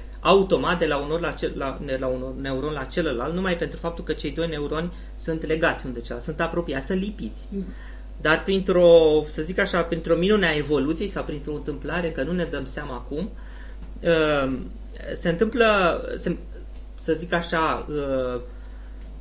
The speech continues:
Speaker 1: trecerea unui semnal electric de la un neuron la celălalt se întâmplă printr-o manieră destul de complicată. Uh, și anume, un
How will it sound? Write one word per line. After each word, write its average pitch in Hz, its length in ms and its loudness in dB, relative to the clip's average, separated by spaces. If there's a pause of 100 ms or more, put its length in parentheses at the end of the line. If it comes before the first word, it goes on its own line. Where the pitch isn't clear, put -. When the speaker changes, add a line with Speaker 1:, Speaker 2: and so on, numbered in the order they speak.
Speaker 1:
trecerea 214 380 4
unui 180 140 2
semnal 180 300 2
electric 165 360 2
de 151 80 2
la 147 100 0
un 139 160 -2
neuron 139 320 0
la 151 100 -2
celălalt 131 540 -2
se 175 100 -2
întâmplă 196 300 -2
printr-o 190 280 -4
manieră 180 300 -4
destul 190 340 -4
de 214 140 -2
complicată. - 680 -6 (720)
Uh, 143 360 0
și 151 140 0
anume, 165 380 4
un 185 240 6